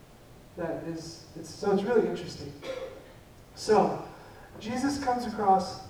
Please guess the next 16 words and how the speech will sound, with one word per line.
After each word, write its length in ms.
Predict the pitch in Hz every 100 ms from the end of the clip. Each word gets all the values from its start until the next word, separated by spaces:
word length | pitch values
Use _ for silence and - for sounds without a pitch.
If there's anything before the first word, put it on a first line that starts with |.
| -
these 220 | 151 -
ten 240 | 214 208
lepers, 540 | 180 165 160 156 156 - - - - - -
and 80 | 185
they 100 | 185
say, 300 | 175 214 185
"Jesus, 840 | 180 214 226 233 233 226 - - - - 185
Master, 720 | 180 180 180 - 170 175 170 - - - - - -
have 360 | 202 202 196 190
mercy 440 | 196 190 185 175
on 280 | 156 151 151
us." 280 | 147 - - - - - - - - - - - - - -
And 100 | 196
he 80 | 208
saw 380 | - 247 254
them, 420 | 254 208 202 202